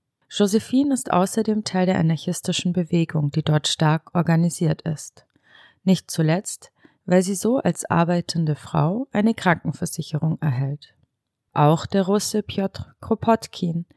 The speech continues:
gespielt von Alexei Evstratow, hat von den revolutionären Kräften im Ort gehört.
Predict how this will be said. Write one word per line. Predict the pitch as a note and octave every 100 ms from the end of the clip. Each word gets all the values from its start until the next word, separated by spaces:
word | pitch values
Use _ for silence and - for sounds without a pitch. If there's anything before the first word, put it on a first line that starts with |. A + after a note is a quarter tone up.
| _ _ -
gespielt | - - A3+ -
von | A3+
Alexei | - E3+ D#3+ - - E3+ F#3+ A3 -
Evstratow, | D#3+ - - - F#3+ - G#3 - - _ _ _ _ _
hat | - A#3 -
von | - F#3+ E3+
den | E3+ E3 -
revolutionären | E3+ D#3+ E3 - F3 D#3+ F3+ G#3 -
Kräften | - F3 - - - F#3+
im | D3+
Ort | D#3 C#3+ D#3 - -
gehört. | F#3+ E3+ C#3 - -